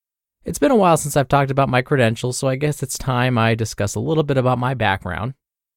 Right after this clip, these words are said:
I refer to myself as Doctor Neil because, well, it's not just a nickname. I do have my Doctor of Public Health degree, where my emphases were chronic disease prevention and nutrition.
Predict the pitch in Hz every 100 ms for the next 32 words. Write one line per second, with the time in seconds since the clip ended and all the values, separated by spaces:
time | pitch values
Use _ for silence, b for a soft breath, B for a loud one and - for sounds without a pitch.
0 | - 123 139 139 277 254 220 202 190 151
1 | 139 117 180 226 - 131 120 107 113 123
2 | 123 131 127 120 - - 143 135 - -
3 | - 208 185 143 - 107 127 131 90 104
4 | 120 117 131 147 131 127 117 113 127 -
5 | 147 123 131 120 117 - 113 107 113 101
6 | 101 123 135 117 110 107 113 - 110 98
7 | 95 - 110 113 123 - 104 113 117 -
8 | 104 104 104 113 107 110 110 - 92 -
9 | 113